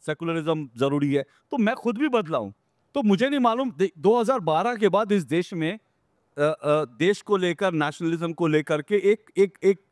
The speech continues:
एक लहर आई। अब उस लहर में बहुत सारे लोग जो हैं आ गए। अब कुछ उस लहर में तो आ गए इसलिए कि जो सचमुच महसूस कर रहे थे, कुछ किसी का पोंछा पकड़ कर आ गए, उनको लगा कि अब इस,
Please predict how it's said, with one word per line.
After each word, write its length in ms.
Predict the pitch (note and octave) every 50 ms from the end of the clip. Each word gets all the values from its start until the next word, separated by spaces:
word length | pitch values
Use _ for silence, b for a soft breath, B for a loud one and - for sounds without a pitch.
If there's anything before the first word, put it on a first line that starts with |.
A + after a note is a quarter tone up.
| -
एक 180 | E3+ F#3 F3+ -
लहर 340 | D3+ C#3+ D3 D3+ E3+ E3 C3+
आई। 160 | A2+ G2+ F#2+ _ _ _ _ b b b b b
अब 120 | F#3 G3
उस 140 | B3+ - -
लहर 240 | G3+ G3+ G#3 A#3 A#3+
में 140 | B3 C4 A#3+
बहुत 260 | F3+ F3+ F#3+ A3+ A3
सारे 280 | - A3 G3 G3+ A3 G#3+
लोग 280 | G3 F3+ F#3+ G#3 F#3+
जो 120 | D#3+ E3+ E3+
हैं 120 | D#3+ F3 E3+
आ 140 | C#3+ B2+
गए। 180 | B2 A#2 G#2 G#2+ _ b b b b
अब 100 | F3+ F3 _ -
कुछ 200 | C4 C#4+ - D4+
उस 140 | C4 - A#3
लहर 280 | G#3 G3+ A3+ B3+ B3
में 140 | A#3+ B3 A#3
तो 140 | - C4+ C4+
आ 240 | - D#3+ E3 F3 G3
गए 160 | G3+ A#3+ A#3+
इसलिए 360 | G#3 G3 - G3+ A3+ A#3+ B3
कि 140 | - B3+ G#3
जो 240 | E3+ A#3 A#3 A3 G3+
सचमुच 420 | - - F3+ - - A3 A#3+ G#3 F3+
महसूस 360 | E3+ E3 D#3 - F#3 E3 -
कर 160 | - D#3 D3
रहे 140 | C#3+ C#3+ C#3+
थे, 120 | C#3+ D#3
कुछ 500 | D3 _ _ _ _ _ - - C#4 -
किसी 280 | - - A#3+ - C4 B3+
का 200 | - B3+ A#3+ B3
पोंछा 540 | - _ _ _ - G3 G#3+ G#3+ - B3+ A#3
पकड़ 280 | - A3+ F#3+ A3 G#3+
कर 180 | G#3 G3 G3 F#3
आ 100 | F3+ F3+
गए, 100 | F#3 F#3+
उनको 260 | G3 F#3 F#3 - G3+
लगा 240 | F3+ F3 F3 F3+ F3+
कि 160 | - - F3
अब 100 | F3 E3
इस, 220 | D#3+ D3 - -